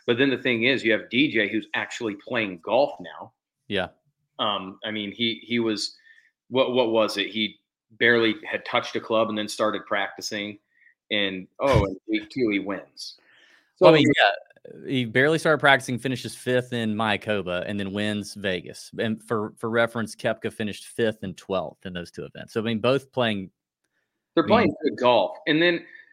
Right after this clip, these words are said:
Speaker 1: it, it's crazy f-, for me. Now, I know it's gonna probably blow a little bit. There's gonna be
Speaker 2: Mm-hmm.
Speaker 1: some wind. Man, I, I wouldn't, and,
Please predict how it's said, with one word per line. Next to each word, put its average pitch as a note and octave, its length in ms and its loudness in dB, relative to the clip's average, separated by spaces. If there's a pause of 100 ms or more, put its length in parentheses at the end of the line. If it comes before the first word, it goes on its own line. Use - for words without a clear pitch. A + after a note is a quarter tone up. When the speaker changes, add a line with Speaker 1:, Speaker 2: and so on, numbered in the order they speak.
(180)
Speaker 1:
it, C#3 200 2
it's D3 180 2
crazy E3 640 2
f-, - 320 -20
for D3 180 -2
me. D#3 300 2
Now, A#2+ 140 0
I A2+ 80 0
know A2+ 140 -2
it's A#2 100 -8
gonna A#2 440 0
probably A2 320 0
blow G#2+ 580 -2 (280)
a A2 40 -8
little G2+ 200 -4
bit. G2 300 -4
There's G#2 140 -10
gonna G#2 140 -6
be G#2 80 -2
Speaker 2:
Mm-hmm. G2 200 -12
Speaker 1:
some G2+ 80 -10
wind. G#2 300 -6 (1040)
Man, C3+ 220 -6 (100)
I, - 1000 -8
I - 20 4
wouldn't, D#3+ 320 2 (400)
and, A#2+ 300 -4